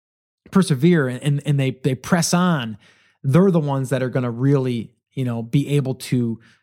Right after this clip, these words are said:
see results over time. And if they really know how to analyze it, and that's why I wanna bring attention to that. I wanna help more people, you know, have the lifestyle that they want, you know? And, you know, I just, I, I'll tell you a quick little story and then we'll get off this,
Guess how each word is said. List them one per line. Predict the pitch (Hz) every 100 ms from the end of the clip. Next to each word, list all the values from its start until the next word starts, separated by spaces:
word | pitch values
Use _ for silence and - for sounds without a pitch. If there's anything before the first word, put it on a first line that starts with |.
| _
see | 123 - 190
results | 165 139 117 104 95 - - -
over | 165 135 127
time. | - 107 104 101
And | 143
if | 135
they | 139 135
really | 143 160 151
know | 143 131
how | 131
to | 127 117 - - _
analyze | 156 175 151 113 117
it, |
and | 127
that's | 165
why | 170 175
I |
wanna | 156 156
bring | 135 147
attention | 127 - 160 170 143
to | 123
that. | 110 101
I | 120
wanna | 160
help | 143 147 180
more | 160 143 165
people, | 147 - 220 214 123 117 - _ _ _
you | 147
know, | 139 131 123 -
have | 139 165 185
the | 160
lifestyle | 135 131 - 131 120
that | 120 -
they | 117
want, | 107 98 87 - _ _
you | 127 120
know? | 117 123 123 -
And, | - 139 135 135 127 -
you | 170
know, | 139 - 135 - -
I | 151
just, | 143 214
I, | - 160
I'll | 175
tell | 208
you | 165
a | 143
quick | 208
little | 196 170
story | - 165 156
and | 143
then | 147
we'll | 143
get | 131
off | 135 147 -
this, | 160